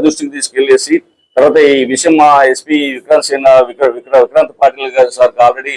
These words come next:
బ్రీఫ్ చేయడం జరిగింది. So అక్కడికి కూడా మాట్లాడుతూ కన్సర్న్, ఆ, జిల్లాలతో కూడా మాట్లాడేసి, తర్వాత ఈ నెట్వర్క్ ఇంకా ఎక్కడెక్కడ ఉందనే విషయం మీద కూడా కంప్లీట్ గా స్టేట్ లెవెల్లోనే ఇది వర్కౌట్ అవుతుంది. So ఇప్పటికైతే పబ్లిక్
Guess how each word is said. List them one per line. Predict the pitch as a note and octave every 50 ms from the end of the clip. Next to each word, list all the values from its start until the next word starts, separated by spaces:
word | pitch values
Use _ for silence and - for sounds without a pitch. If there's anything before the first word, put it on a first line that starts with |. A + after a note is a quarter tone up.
| A2 G#2
బ్రీఫ్ | A#2 C#3 - _ -
చేయడం | C#3 C3+ C3+ C3 A2 A2+
జరిగింది. | A#2 B2 C3 C#3+ C#3+ D#3 F#3+ - _ _ _ _ _ _ _ -
So | - E3+ E3 D3
అక్కడికి | E3 E3+ F3 F3+ E3+ -
కూడా | F#3+ G3+ G3 E3+ D#3
మాట్లాడుతూ | D#3 E3+ D#3 - F3+ E3 D#3 - G3 - -
కన్సర్న్, | D3 C#3+ - D#3 D3+ C#3+ C3+ C3+ C3
ఆ, | B2+ B2+ B2+ B2 A#2+ A#2+ A#2+ - - - B2
జిల్లాలతో | C3+ D3+ E3 E3 D#3+ - D#3 C#3
కూడా | C#3+ C#3+ C3+ B2+ B2 C3+
మాట్లాడేసి, | C#3+ - - D3 C#3 C3+ B2+ A#2+ - - E3 G3+ - _ _ _ _ _ _ -
తర్వాత | C3+ C#3+ D#3+ F3 G3+ F#3+ F#3 D#3+ D3
ఈ | D3+ D3 D3
నెట్వర్క్ | D3 C3+ - F3 F3 - - D#3+ D3+
ఇంకా | D#3 D#3+ E3 D3+ C#3+
ఎక్కడెక్కడ | - D#3 D3+ D3+ - C#3+ C#3+ D3
ఉందనే | C#3+ C#3+ C#3+ C#3 B2+
విషయం | B2 - C#3+ C#3 C#3
మీద | C#3 C3+ B2+ C3+ B2 C3+
కూడా | D3 E3 E3+ D#3 C#3 B2+ - -
కంప్లీట్ | B2 B2 B2+ D3 D3 D3 D3
గా | C#3 -
స్టేట్ | - C3 C3+ C3 - C#3
లెవెల్లోనే | C#3 C3+ C3+ C3+ C#3 C#3 D3+ C#3+
ఇది | B2 A2 A2
వర్కౌట్ | A2+ - - C#3 C3+ - - -
అవుతుంది. | - - - C#3+ C3 A#2+ D3 - _ _ _ _ _ _ _ _ _ _ _ _ _ _ -
So | - G3+ G3 F3
ఇప్పటికైతే | E3+ F3+ F#3+ F#3 D#3+ F#3+ F#3+ F3+ G#3+ A#3 A#3 A3 F#3 - - D3
పబ్లిక్ | D3+ - G3 G3 -